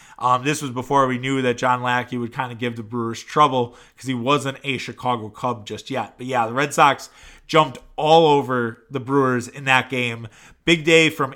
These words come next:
Adrian Gonzalez and David Ortiz. Uh, Gonzalez went four for three, three for four, and Ortiz went three for five. Home runs from Jacoby Ellsbury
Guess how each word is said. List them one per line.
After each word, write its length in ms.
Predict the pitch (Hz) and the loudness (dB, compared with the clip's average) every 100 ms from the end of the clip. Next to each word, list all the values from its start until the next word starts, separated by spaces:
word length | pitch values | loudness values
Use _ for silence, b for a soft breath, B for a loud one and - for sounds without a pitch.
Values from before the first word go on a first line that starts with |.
| - | -4
Adrian 420 | 151 135 139 123 | -4 -2 -6 -8
Gonzalez 640 | 120 117 123 131 131 - - | -8 0 4 4 2 -4 -14
and 300 | 135 143 147 | -6 -4 -2
David 260 | 131 127 120 | -4 -4 -4
Ortiz. 680 | 117 110 - 120 120 110 - | -6 -8 -8 -4 -4 -6 -12
Uh, 280 | 110 107 101 B B B | -10 -10 -12 B B B
Gonzalez 500 | 123 127 139 143 139 | -12 2 6 8 6
went 200 | 131 120 | 0 -6
four 280 | 117 - 139 | -8 -4 -2
for 200 | 131 127 | -2 -6
three, 440 | 110 131 131 131 - | -10 -6 -4 -4 -8
three 280 | - 160 160 | -8 -4 -4
for 160 | 147 | -6
four, 500 | 123 131 131 127 123 B B B - | -10 -4 0 0 0 B B B -4
and 340 | 135 127 127 | 0 2 0
Ortiz 580 | 127 139 123 - 151 123 | -4 -6 -6 -4 -2 -2
went 280 | 123 123 - | -4 -6 -8
three 320 | - 123 131 | -12 -6 -6
for 180 | - 104 | -8 -14
five. 480 | - 135 135 131 120 | -2 4 4 4 0
Home 200 | 165 147 | -6 -2
runs 340 | 143 135 120 | -2 -2 -4
from 260 | - 127 120 | -4 -4 -4
Jacoby 420 | 113 - 127 123 | -10 -6 -4 -4
Ellsbury 800 | 117 120 120 123 120 120 120 | -4 -6 -4 -2 -2 -2 -4